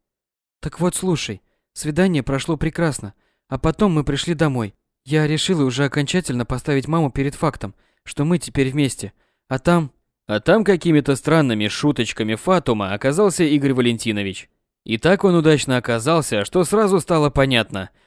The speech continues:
он в этом доме совсем не чужой, с мамой на короткой ноге. Орут друг на друга, ругаются как родственники.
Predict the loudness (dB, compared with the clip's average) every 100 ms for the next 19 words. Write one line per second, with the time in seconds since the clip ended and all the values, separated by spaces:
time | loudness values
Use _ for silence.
0 | _ -4 -2 0 0 0 2 2 2 0
1 | -2 -2 0 0 0 0 0 -2 -4 _
2 | _ _ -2 0 2 2 2 2 2 2
3 | 0 0 2 2 0 -6 _ _ 0 4
4 | 4 6 4 4 0 4 4 4 2 2
5 | 2 2 2 0 0 0 2 2 0 -4
6 | -4 -6 -8